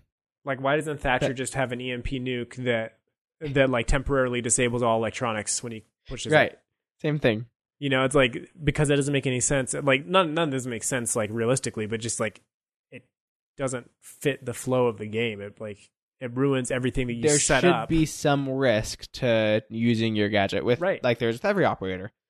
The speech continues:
Speaker 2: Any operator, you are risking using your gadget.
Speaker 1: Yeah, so I think that's the problem with Lion and Jackal, uh,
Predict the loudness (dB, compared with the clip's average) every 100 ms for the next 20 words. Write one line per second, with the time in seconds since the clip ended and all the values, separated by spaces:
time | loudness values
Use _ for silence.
0 | _ _ _ _ _ -6 0 2 2 2
1 | 2 2 2 2 2 -2 -2 0 0 0
2 | 2 2 4 2 2 2 2 2 -2 -12
3 | _ _ -2 -2 -2 -6 -2 0 0 0
4 | 0 0 0 0 2 2 0 -2 -4 -6
5 | 0 2 2 0 -2 0 0 2 0 0
6 | -2 -8 _ _ _ _ _ _ -12 -4
7 | -2 0 -2 -4 -8